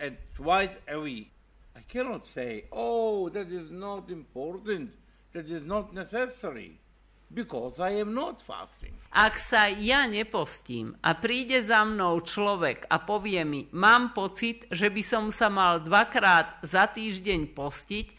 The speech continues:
Speaker 2: nemôžem mu povedať, "Vieš čo, zabudni na to, to nie je potrebné," len preto, že ani ja sa nepostím.
Speaker 1: Well, uh, Saint John of the Cross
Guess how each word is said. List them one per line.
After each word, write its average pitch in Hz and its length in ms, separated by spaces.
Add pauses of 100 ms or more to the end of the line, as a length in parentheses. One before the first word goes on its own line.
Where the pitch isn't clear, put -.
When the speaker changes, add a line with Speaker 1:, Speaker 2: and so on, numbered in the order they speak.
(300)
Speaker 2:
nemôžem 240 560
mu 190 160
povedať, 185 560
"Vieš 185 360
čo, 160 160
zabudni 175 600
na 165 200
to, 165 200
to 165 160
nie 208 440
je 180 80
potrebné," 156 800
len 226 360
preto, 196 520
že 175 200
ani 180 360
ja 160 120
sa 170 200
nepostím. 139 720 (520)
Speaker 1:
Well, 180 400
uh, 135 160 (720)
Saint 156 240
John 208 240
of 123 120
the 107 120
Cross - 680